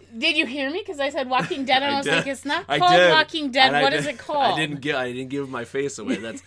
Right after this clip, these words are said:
Speaker 1: <laughs>
Speaker 2: Morgan Freeman reads a Crosswords card in Dead of Winter.
Speaker 1: Nice.
Speaker 2: All right. And this is the, this is the last one. Unfortunately, you will probably not get it, so you will be two for five instead of three for five.
Speaker 1: Hey,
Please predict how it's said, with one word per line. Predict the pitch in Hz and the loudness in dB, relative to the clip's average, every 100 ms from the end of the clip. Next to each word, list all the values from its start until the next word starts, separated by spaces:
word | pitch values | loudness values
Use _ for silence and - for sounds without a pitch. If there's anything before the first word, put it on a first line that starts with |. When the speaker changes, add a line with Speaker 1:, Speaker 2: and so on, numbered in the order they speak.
| - | -8
Speaker 1:
<laughs> | - | -8
Speaker 2:
Morgan | 131 160 185 175 | -2 0 0 -2
Freeman | 185 190 165 127 | -2 -2 -4 -6
reads | 127 143 143 | -6 -6 -6
a | 139 | -8
Crosswords | - 180 190 - 127 110 104 | -6 -4 -4 -6 -8 -8 -12
card | - 117 120 131 | -10 -8 -8 -10
in | 117 117 123 120 | -12 -10 -12 -10
Dead | 131 | -10
of | 143 | -10
Winter. | 139 180 - - - _ _ 466 571 | -10 -12 -12 -18 -20 _ _ -20 -16
Speaker 1:
Nice. | 269 - - - _ _ _ _ _ _ _ - _ - - | -16 -18 -20 -20 _ _ _ _ _ _ _ -20 _ -20 -16
Speaker 2:
All | 98 | -12
right. | 98 85 - _ _ | -10 -12 -14 _ _
And | 98 127 | -14 -12
this | 135 135 | -12 -12
is | 123 | -8
the, | 135 131 120 | -6 -4 -6
this | 117 110 | -10 -16
is | 123 | -10
the | 131 | -6
last | 127 120 117 | -4 -6 -8
one. | 113 110 107 110 117 _ _ | -8 -8 -10 -16 -20 _ _
Unfortunately, | 110 107 120 117 127 117 | -16 -12 -10 -10 -10 -10
you | 110 | -10
will | 107 | -10
probably | 101 110 107 | -10 -10 -8
not | 107 87 107 110 | -10 -12 -12 -12
get | 110 107 | -10 -10
it, | 107 - | -10 -12
so | - | -16
you | 98 101 | -14 -12
will | 101 101 | -12 -14
be | 98 101 | -16 -16
two | 98 123 | -16 -16
for | 117 110 | -16 -16
five | 98 95 95 95 | -14 -12 -12 -14
instead | 104 - 113 | -16 -14 -14
of | 107 | -12
three | - 202 | -14 -16
for | - 175 | -16 -18
five. | 180 165 | -16 -10
Speaker 1:
Hey, | 226 208 190 | -6 -4 -6